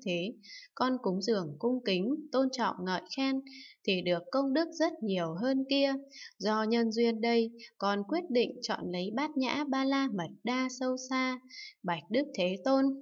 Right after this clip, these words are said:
nếu thiện nam tử, thiện nữ nhân cúng dường cung kính, tôn trọng, ngợi khen Bát Nhã Ba La Mật Đa như thế, thì làm tăng trưởng tất cả Phật Pháp, cũng là thu nhận sự giàu có, an vui tự tại của thế gian và xuất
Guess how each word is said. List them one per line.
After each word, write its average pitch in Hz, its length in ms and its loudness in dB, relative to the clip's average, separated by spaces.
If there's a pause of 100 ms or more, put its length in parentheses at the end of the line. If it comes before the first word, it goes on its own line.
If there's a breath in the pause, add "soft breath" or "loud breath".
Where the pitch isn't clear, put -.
(140)
nếu 180 260 -2
thiện 233 260 0
nam 285 260 2
tử, 170 340 -2
thiện 190 300 -2
nữ 214 100 -2 (100)
nhân 285 340 2
cúng 190 240 -2
dường 185 340 0
cung 262 240 2
kính, 190 340 0
tôn 285 200 0
trọng, 254 240 -4 (100)
ngợi 190 160 0 (180)
khen 269 260 0 (340 loud breath)
Bát 285 220 0
Nhã 254 340 0
Ba 269 120 2
La 262 260 0
Mật 180 200 -4 (100)
Đa 254 240 2
như 269 280 2
thế, 190 300 0 (440 loud breath)
thì 185 120 4
làm 185 280 2
tăng 294 240 0
trưởng 196 380 -2
tất 311 200 0
cả 180 200 0 (140)
Phật 175 140 -2 (160)
Pháp, 311 200 2 (220)
cũng 247 220 -6
là 180 360 0
thu 277 60 2 (100)
nhận 233 160 2 (160)
sự - 140 -4
giàu 175 380 0
có, 175 340 -2
an 277 260 0
vui 285 280 2
tự 175 240 -2
tại 180 260 -2
của 160 260 -6
thế 180 280 -4
gian 269 260 2 (120)
và 170 220 -8
xuất 285 220 -4